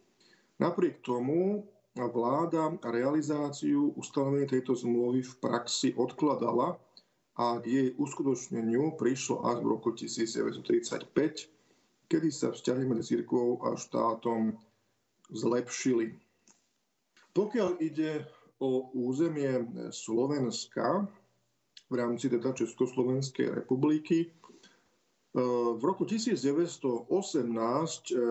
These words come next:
na Slovensku vznikla Kňazská rada slovenského duchovenstva, ktorej zakladateľom bol, e, ružomberský politik a kňaz Andrej Hlinka.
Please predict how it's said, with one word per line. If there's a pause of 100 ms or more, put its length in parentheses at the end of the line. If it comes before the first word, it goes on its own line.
na
Slovensku
vznikla
Kňazská
rada
slovenského
duchovenstva, (560)
ktorej
zakladateľom
bol, (480)
e,
ružomberský
politik (640)
a
kňaz
Andrej
Hlinka.